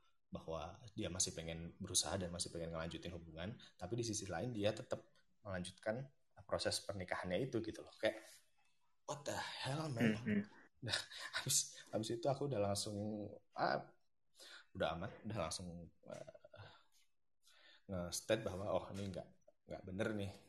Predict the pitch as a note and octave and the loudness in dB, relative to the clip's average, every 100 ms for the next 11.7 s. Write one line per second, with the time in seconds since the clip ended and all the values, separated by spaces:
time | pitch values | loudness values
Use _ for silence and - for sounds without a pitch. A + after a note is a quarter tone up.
0 | - - D2+ G2+ G#2+ - - - - _ | -12 -10 -2 -2 -2 -10 -20 -20 -20 _
1 | _ - F2+ G#2 G2+ F#2 F#2+ F#2+ F2 - | _ -10 -2 2 4 2 0 0 0 0
2 | - E2+ E2+ F2+ F2 F2+ E2+ - F2 F#2+ | -2 -6 -8 -6 -4 -4 -4 -2 -2 -2
3 | E2+ E2 E2 - D2 E2+ - - - - | -4 -6 -6 -6 -4 -4 -6 -16 -20 -20
4 | - - C#2+ D2+ C#2+ D2 D#2+ - D2 D2+ | -20 -12 -10 -8 -6 -6 -4 -4 -6 -4
5 | G2 E2+ - C#2 C#2+ - D#2+ - F2+ F2 | -2 -2 -4 -14 -16 -6 -2 -2 -2 -4
6 | F2 D#2+ E2+ - - - _ E2 D#2+ D2+ | -2 -2 -4 -10 -20 -20 _ -2 -2 -4
7 | - - F2 E2+ E2+ G2+ A#2+ A2+ E2+ - | -6 -4 -2 0 2 2 0 -2 -2 -2
8 | E2+ E2 D#2 D#2+ E2 - - - - - | 0 0 0 -2 -6 -12 -18 -20 -20 -20
9 | - - - - - - - - - A#2 | -20 -20 -20 -20 -20 -18 -20 -20 6 8
10 | G#2 F2+ - C#3+ - - E2+ D#2+ E2 E2 | 8 6 6 6 6 -2 -2 2 2 0
11 | - F#2 F2+ F2+ A2+ G#2 - | -6 -6 -4 -2 -2 -2 -4